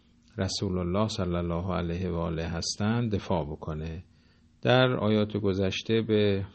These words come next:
آمد و رفت شب و روز اشاره شد، به بارش باران از آسمان‌ها و بیدار شدن طبیعت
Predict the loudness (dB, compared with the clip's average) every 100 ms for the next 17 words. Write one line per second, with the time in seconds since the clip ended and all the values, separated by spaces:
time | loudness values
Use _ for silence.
0 | -12 -4 -2 -2 -2 -2 -2 -2 -2 -4
1 | -2 0 0 -4 -2 -2 -2 -2 -6 -14
2 | _ _ _ _ _ -4 2 4 6 4
3 | 2 2 2 0 -6 -20 -18 -8 -2 0
4 | 0 -2 -8 -18 -20 _ -20 -20 _ _
5 | -10 -2 2 2 0 0 0 2 2 2
6 | 2 0 0 -2 -4 -12 -18 -12 -4 -4
7 | -2 -2 -2 -2 -2 0 2 0 -2 0
8 | -2 -6 -14 -20 -20 -20 _ _ _ -4
9 | 0 2 2 0 -2 0 0 0 0 -2
10 | -6 -12 -20 _ _ _ -6 -4 -2 -2
11 | 0 -2 -4